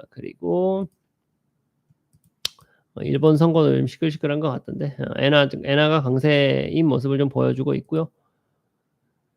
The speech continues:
아, 그리고 오늘 시장에서 트럼프 에이아이 행동의 날, 에, 관련 연설이 있습니다. 앞서서도 말씀드렸지만 에이아이 관련주들, 뭐,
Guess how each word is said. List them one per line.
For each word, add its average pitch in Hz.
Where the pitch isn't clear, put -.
아, 190
그리고 185
오늘 196
시장에서 190
트럼프 202
에이아이 170
행동의 202
날, 135
에, 131
관련 147
연설이 131
있습니다. 135
앞서서도 165
말씀드렸지만 151
에이아이 143
관련주들, 131
뭐, -